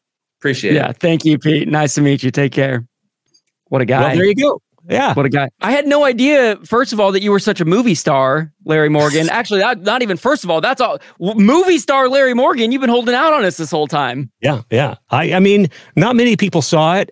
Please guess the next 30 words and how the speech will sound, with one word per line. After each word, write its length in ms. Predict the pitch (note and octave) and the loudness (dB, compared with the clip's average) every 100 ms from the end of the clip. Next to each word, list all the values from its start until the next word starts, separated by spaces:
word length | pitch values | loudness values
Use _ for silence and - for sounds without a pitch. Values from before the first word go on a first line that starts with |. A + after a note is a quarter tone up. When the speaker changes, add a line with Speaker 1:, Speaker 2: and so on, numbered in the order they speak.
| _ | _
Speaker 3:
And, 380 | C#3+ C3+ B2+ B2 | 0 2 2 2
uh, 340 | A#2 A2 A2 | 2 2 0
I 140 | A#2+ B2 | 0 0
don't, 240 | C3 C3 - | 0 -2 -4
uh, 120 | B2+ | -2
you 200 | C3+ C3+ | -2 0
know, 160 | G#2+ G2 | 0 0
uh, 160 | - | 0
De 160 | G2 A#2+ | -2 0
Niro 440 | A#2+ C#3 D3 C3+ B2+ | 2 2 2 0 0
and 280 | A2+ G#2 G2 | 0 0 -2
Stallone 720 | - A2 G#2 G#2+ B2 C3+ C3+ | -2 0 0 2 2 0 -2
in, 420 | A#2+ A2 G2+ G2+ | 0 2 2 0
and 260 | - G#2 F#2+ | 0 -2 0
Kevin 240 | C3 A#2 | -2 0
Hart 280 | A2 A2 C3+ | 0 0 0
in 220 | A#2 G#2 | 0 0
Grudge 340 | F#2+ G2 G#2 A#2+ | 0 0 0 0
Match. 400 | B2+ C3+ C3+ - - | 0 0 -2 -8 -10
Uh, 60 | |
but 180 | F#2 A#2 | -6 -2
that 180 | B2+ C#3+ | 0 0
is 120 | B2+ | 2
my 120 | A#2+ | 0
biggest 380 | F2+ A2 A#2+ - | 0 0 -2 0
Speaker 2:
Oh, 60 | C3 | 2
yeah. 140 | B2+ | 2
Speaker 3:
role. 140 | C#3 - | 0 0
And 160 | A2 | 0
I, 120 | G2+ | 0